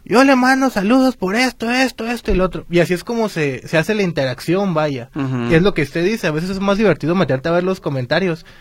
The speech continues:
Speaker 1: Y así es la manera de poderle responder a la gente.
Speaker 2: Ujú.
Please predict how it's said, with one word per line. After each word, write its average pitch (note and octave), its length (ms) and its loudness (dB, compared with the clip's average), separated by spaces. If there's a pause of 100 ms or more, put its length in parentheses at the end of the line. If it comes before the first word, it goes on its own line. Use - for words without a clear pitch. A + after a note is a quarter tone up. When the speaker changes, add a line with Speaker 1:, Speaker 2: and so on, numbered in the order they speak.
(140)
Speaker 1:
Y D3+ 80 -2
así D3 240 0
es D3+ 80 0
la F#3 100 0
manera D#3 600 -2
de C3+ 200 -4
poderle C#3 500 -2
responder B2+ 600 -6
a B2 80 -8
la A#2 100 -10
gente. C3+ 440 -8
Speaker 2:
Ujú. B2 100 -8